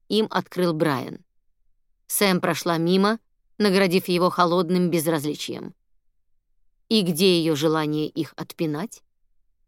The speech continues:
«Надеюсь, ты придумал хорошее оправдание», отчеканила девушка. У меня его нет, и я не собираюсь оправдываться. «Это зря». Эллисон никогда не была у Сары дома,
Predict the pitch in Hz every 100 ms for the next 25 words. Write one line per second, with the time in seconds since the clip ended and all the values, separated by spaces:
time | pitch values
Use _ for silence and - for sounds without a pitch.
0 | _ _ _ _ _ _ _ - 196 202
1 | 170 202 185 - 214 196 202 170 208 190
2 | 180 - 214 247 151 - 135 - - 147
3 | 156 147 - 131 - _ _ _ _ _
4 | - 147 - 156 - 147 143 147 147 -
5 | - - - _ _ _ _ _ _ _
6 | _ _ 196 185 170 170 156 160 143 -
7 | _ _ _ _ - 226 196 185 160 185
8 | 165 170 165 165 151 139 123 123 131 -
9 | - _ _ _ _ _ _ _ _ 226
10 | 226 - 262 233 226 175 - _ _ _
11 | _ _ _ _ _ _ _ _ - 247
12 | 247 - 226 226 226 233 247 233 262 233
13 | 170 147 165 170 160 - 190 190 190 240
14 | 165 123